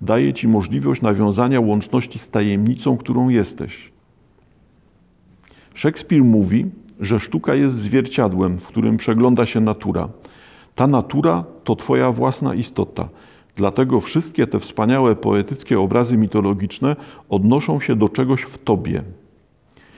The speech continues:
Jeżeli twój umysł wpada w pułapkę takiego oderwanego obrazu,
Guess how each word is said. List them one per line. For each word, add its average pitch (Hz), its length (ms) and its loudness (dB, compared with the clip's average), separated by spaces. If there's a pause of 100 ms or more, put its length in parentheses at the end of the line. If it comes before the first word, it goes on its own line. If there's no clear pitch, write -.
(260)
Jeżeli 131 400 2
twój 135 300 0
umysł 98 640 4 (1080)
wpada 131 360 0
w - 100 -4
pułapkę 113 440 -2
takiego 123 420 0
oderwanego 107 600 2
obrazu, 107 520 0